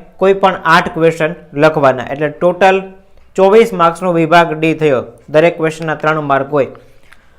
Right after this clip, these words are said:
કયા કયા ચેપ્ટરમાંથી આઈ એમ પી પ્રશ્નો છે? તો કે ભાઈ, વિભાગ ડી ની અંદર પહેલું ચેપ્ટર, ત્રીજું ચેપ્ટર. જો બીજા ચેપ્ટરમાંથી વિભાગ ડી ની અંદર કોઈ પ્રશ્ન નથી આવતો, એટલે તમે બીજું ચેપ્ટર છે એ ડી વિભાગ માટે સ્કીપ કરી શકો.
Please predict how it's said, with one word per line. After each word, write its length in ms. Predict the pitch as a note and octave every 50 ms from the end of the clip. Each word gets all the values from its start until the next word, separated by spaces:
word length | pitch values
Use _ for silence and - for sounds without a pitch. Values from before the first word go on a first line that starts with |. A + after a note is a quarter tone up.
| - _ _ - -
કયા 220 | F#3 G3+ A3 A3+
કયા 200 | A3 A3+ A3+ A3
ચેપ્ટરમાંથી 680 | G#3 A3 G#3+ G3+ - G#3 G#3+ G#3 G3+ G3 G3 G#3 G3
આઈ 180 | - F3 F#3 F#3+
એમ 80 | F#3+
પી 80 | F#3 G3
પ્રશ્નો 420 | F3 E3+ F3 E3+ E3+ F#3+ F#3+ F3
છે? 200 | F3 - F#3 F3
તો 160 | F3 F3 F3 E3+
કે 120 | F3 F3
ભાઈ, 480 | D#3+ F3+ F3+ F3+ E3+ E3 - - - - _ - -
વિભાગ 460 | D3+ D#3 D#3 C3+ D3+ F3 G3+ G3+ G#3+
ડી 180 | A3 G3+ A3 G#3+
ની 120 | G#3 G#3+
અંદર 360 | G#3 F#3+ F#3 E3 D#3+ F3 F#3+ F#3+ - - _ _ _ _ _ _ -
પહેલું 300 | E3 E3 F3 F#3+ G3+ G3
ચેપ્ટર, 400 | G3+ G#3+ G3 G3 - G#3 G3+ G#3 G#3 - - _ _ _ _ _ _ _
ત્રીજું 320 | - G#3 G#3 G3 G#3 G#3 G3
ચેપ્ટર. 340 | G3+ F3 - - - C3+
જો 120 | C#3+ F3 F#3+
બીજા 340 | F3 E3 F3 E3 G3 G#3+ G#3
ચેપ્ટરમાંથી 560 | G#3 G#3+ G#3 - G3 G#3 G3+ G3+ F#3+ G#3 G3+
વિભાગ 400 | F3 E3+ D3+ C#3 F3+ F#3+ G3+ G3+
ડી 160 | G3 G3+ G#3
ની 100 | G3+ G3+
અંદર 160 | F#3+ G3+ G3
કોઈ 240 | G3 G3 G3 G3 G3+
પ્રશ્ન 360 | G3 G3 E3+ - - F3+ F3+
નથી 260 | F3 F3 E3+ - E3+
આવતો, 320 | C#3 B2 A#2+ A#2 A#2 - - - - _ _ _ - - _ - -
એટલે 200 | D#3 E3 F#3 F#3+
તમે 300 | - F#3 F3+ F#3+ G3 F3+
બીજું 320 | E3 D#3 E3+ E3+ G#3 A3
ચેપ્ટર 420 | G#3+ A3 G#3 G3+ - G#3 G3+ G3 F#3
છે 120 | F#3+ G#3+
એ 260 | E3+ F3+ F3+ D#3+ D#3
ડી 140 | D#3 F#3+ G#3
વિભાગ 340 | F3+ G3 F#3+ E3 G3 F#3+ F#3+
માટે 240 | F3 F3+ F3+ F3+ F3+
સ્કીપ 380 | F3 - - - F3+ E3 -
કરી 180 | - E3 D3+ C#3
શકો. 360 | - - B2+ - - -